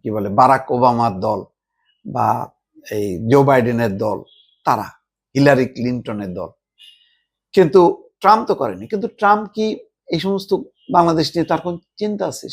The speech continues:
তার চিন্তা হচ্ছে ইউক্রেন, তার চিন্তা হচ্ছে ইসরায়েল, গাজা, এগুলি নিয়ে, মধ্যপ্রাচ্য নিয়ে। বাংলাদেশ নিয়ে তার কেন মাথা ঘামাবে?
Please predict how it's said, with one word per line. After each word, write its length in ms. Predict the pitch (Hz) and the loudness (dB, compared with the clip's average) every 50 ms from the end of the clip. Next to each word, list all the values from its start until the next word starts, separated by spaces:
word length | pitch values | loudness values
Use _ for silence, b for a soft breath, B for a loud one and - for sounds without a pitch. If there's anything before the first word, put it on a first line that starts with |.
| - - _ _ | -16 -16 _ _
তার 200 | - 226 240 254 240 - | 2 2 2 2 0 -6
চিন্তা 260 | - 202 190 170 190 | -8 -8 -6 -6 -6
হচ্ছে 180 | 165 - - 165 | -6 -4 0 0
ইউক্রেন, 580 | 151 143 143 135 139 151 147 143 139 127 123 - _ _ _ _ _ _ _ _ _ _ - | 2 2 0 0 0 2 2 2 2 0 -6 -14 _ _ _ _ _ _ _ _ _ _ 0
তার 160 | 175 196 208 208 | 2 2 2 2
চিন্তা 300 | - 185 165 160 156 147 | 0 -2 0 0 -2 -2
হচ্ছে 360 | 139 139 - - 147 135 135 | -4 -4 -2 0 2 2 2
ইসরায়েল, 540 | 127 127 135 131 131 147 139 147 147 135 127 | 2 0 -2 0 0 0 2 2 0 0 0
গাজা, 300 | 131 123 127 120 131 131 | 0 0 0 0 0 0
এগুলি 340 | 127 127 120 123 120 123 123 | 0 0 0 0 0 0 0
নিয়ে, 220 | 123 120 117 117 | -2 -2 -4 -4
মধ্যপ্রাচ্য 600 | 113 120 120 120 - - - - 113 - - - | -6 -6 -8 -10 -12 -14 -12 -12 -12 -12 -12 -18
নিয়ে। 240 | 117 - - _ _ _ _ _ _ _ _ _ _ _ _ - - | -18 -18 -20 _ _ _ _ _ _ _ _ _ _ _ _ -2 0
বাংলাদেশ 480 | 196 196 202 196 175 170 151 139 - | 2 4 4 4 2 2 0 -2 -2
নিয়ে 120 | 165 147 127 | -2 -2 0
তার 300 | 151 131 123 127 123 120 - | 0 -2 -2 -2 -4 -6 -4
কেন 240 | - 156 151 143 131 | -4 -4 -2 -2 -4
মাথা 260 | 123 123 117 - - | -4 -6 -6 -8 -8
ঘামাবে? 520 | 98 101 104 92 71 58 _ _ _ _ | -12 -12 -16 -16 -18 -20 _ _ _ _